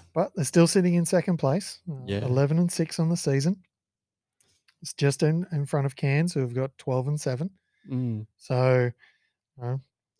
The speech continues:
Speaker 1: and that was Anthony's pick, uh, one Anthony Kopska's pick
Speaker 2: New Zealand.
Speaker 1: early was New Zealand.
Speaker 2: Mm.
Speaker 1: And, uh, <clears throat> not necessarily for grand final, but for final four.
Speaker 2: Oh.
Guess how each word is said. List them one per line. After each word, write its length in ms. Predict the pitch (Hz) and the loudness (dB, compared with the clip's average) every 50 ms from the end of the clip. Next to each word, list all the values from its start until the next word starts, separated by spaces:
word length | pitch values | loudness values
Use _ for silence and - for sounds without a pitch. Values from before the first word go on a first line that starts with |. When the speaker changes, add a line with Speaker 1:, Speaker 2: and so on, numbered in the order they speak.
| - | -8
Speaker 1:
and 420 | 214 151 123 120 120 123 127 135 131 | -4 -2 0 0 0 0 0 -2 -2
that 160 | 123 135 147 | -2 -2 -2
was 240 | 147 135 147 139 127 | -2 -2 0 0 0
Anthony's 440 | 139 139 143 - - 135 135 131 - | 0 0 -2 -2 -4 -4 -6 -6 -6
pick, 320 | - - 147 151 - - - - - _ _ 151 | -4 -4 -4 -4 -6 -10 -20 -20 -20 _ _ -20
uh, 40 | |
one 600 | 135 123 123 123 123 139 - 139 120 127 127 131 | -20 -18 -20 -20 -20 -20 -20 -20 -14 -10 -8 -6
Anthony 340 | 135 123 123 127 - 147 131 123 | -4 -4 -4 -4 -4 -6 -6 -4
Kopska's 580 | - 139 131 - - - 156 180 196 180 - | -4 -6 -6 -6 -6 -4 -4 -4 -4 -6 -10
pick 200 | - - 151 127 | -6 -6 -4 -2
Speaker 2:
New 140 | 123 120 117 | 0 0 0
Zealand. 260 | 151 131 127 131 143 147 | 2 2 2 2 2 2
Speaker 1:
early 220 | 151 160 175 190 | 2 2 0 0
was 240 | 202 170 131 120 117 | -2 -2 -4 -4 -2
New 160 | 123 131 135 | -2 0 0
Zealand. 520 | 139 131 139 139 143 156 185 254 277 - - _ _ _ _ _ 139 | 0 2 2 2 2 2 0 -2 -4 -10 -20 _ _ _ _ _ -10
Speaker 2:
Mm. 520 | 110 104 107 113 113 113 113 113 107 - 123 | -6 -6 -4 -4 -4 -4 -6 -6 -6 -6 -6
Speaker 1:
And, 400 | 113 117 120 123 123 123 120 120 | -4 -4 -2 -2 -2 -2 0 0
uh, 280 | 120 123 123 123 131 143 - _ | 2 2 2 2 0 -2 -4 _
<clears throat> 100 | _ - | _ 2
not 480 | 254 240 185 175 160 147 147 156 185 175 | 6 8 8 8 8 8 6 2 2 0
necessarily 400 | 160 139 - 160 147 139 135 123 | 0 2 2 2 2 2 2 0
for 120 | - 139 | -4 -4
grand 360 | 123 123 131 131 131 131 127 | -4 -2 -2 -2 -2 -4 -6
final, 260 | - 139 127 139 180 | -6 -8 -6 -6 -6
but 160 | 190 180 180 - | -6 -6 -8 -10
for 140 | - 139 | -12 -14
final 340 | 127 - 147 131 127 123 120 117 | -10 -6 -4 -4 -2 -4 -4 -6
four. 360 | - - 131 127 147 190 - _ _ _ _ _ _ _ _ _ - | -6 -4 -2 -2 -2 -2 -4 _ _ _ _ _ _ _ _ _ -10
Speaker 2:
Oh. 60 | - | -10